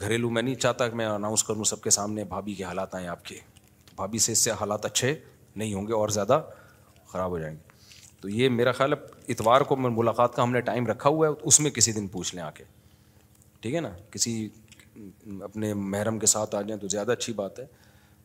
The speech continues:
تو اس میں یہ ان سے کہہ کے پرچہ دے دیں۔ آپ کے بیان میں سیکولرزم کی، آپ ایک بیان میں سیکولرزم کی تعریف کر رہے تھے اور لبرل اور سیکولرزم کو اسلام کے قریب کہہ رہے تھے۔ وہ بھائی، وہ میرا بیان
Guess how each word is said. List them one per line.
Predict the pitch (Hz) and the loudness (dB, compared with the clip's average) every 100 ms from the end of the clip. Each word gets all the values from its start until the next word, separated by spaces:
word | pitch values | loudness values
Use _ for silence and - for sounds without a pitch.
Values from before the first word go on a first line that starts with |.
| - | -8
تو | 110 | 0
اس | 117 | 2
میں | 123 | 2
یہ | 104 | -2
ان | 95 | 0
سے | 87 | 0
کہہ | 90 90 87 | 0 -6 -10
کے | |
پرچہ | 87 - 92 | -14 -10 -8
دے | 85 | -8
دیں۔ | 87 113 - - - - - - - - | -10 -14 -20 -20 -20 -20 -20 -20 -20 -6
آپ | 104 120 120 | 2 2 2
کے | - 110 | 0 0
بیان | 104 107 113 110 | 0 0 0 0
میں | 101 104 | 0 4
سیکولرزم | - 120 123 120 117 123 | 4 2 0 0 0 -2
کی، | - | -2
آپ | 120 135 | 2 2
ایک | 139 117 | 2 4
بیان | 123 127 | 4 4
میں | 143 | 6
سیکولرزم | 135 127 120 135 127 131 | 6 6 4 2 6 6
کی | 123 | 4
تعریف | 135 104 110 110 | 0 0 0 -4
کر | 110 | -4
رہے | 104 | -4
تھے | 101 120 135 123 - - - - _ _ _ | -4 -4 -4 -6 -14 -20 -20 -20 _ _ _
اور | 110 | -6
لبرل | 101 104 117 127 123 | -2 -2 0 0 2
اور | 117 | 2
سیکولرزم | 117 113 117 107 120 | 2 0 -2 -2 0
کو | |
اسلام | 120 - 110 123 | 2 2 2 -2
کے | 120 | -2
قریب | 113 110 107 | -4 -4 -4
کہہ | 101 | -6
رہے | 95 | -6
تھے۔ | 92 90 - - - - - | -8 -14 -18 -20 -20 -20 -14
وہ | - | -4
بھائی، | 113 143 | 0 2
وہ | 139 | 2
میرا | 135 131 | 4 4
بیان | 117 117 127 | 4 2 2